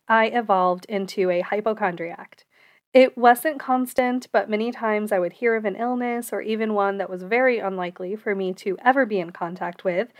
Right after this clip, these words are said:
and I would think I had it. It's funny now looking back at it, of course, but playing Oregon Trail as a child hypochondriac was a bad idea. Uh, seriously, I thought I had dysentery, and I wasn't even sure what it was.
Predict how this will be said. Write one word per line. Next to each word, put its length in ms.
and 220
I 160
would 180
think 220
I 80
had 240
it. 260
It's 300
funny 340
now 320
looking 320
back 240
at 140
it, 140
of 120
course, 460
but 180
playing 440
Oregon 480
Trail 520
as 160
a 140
child 460
hypochondriac 960
was 320
a 180
bad 380
idea. 540
Uh, 220
seriously, 680
I 140
thought 300
I 80
had 180
dysentery, 720
and 100
I 120
wasn't 380
even 200
sure 240
what 160
it 80
was. 460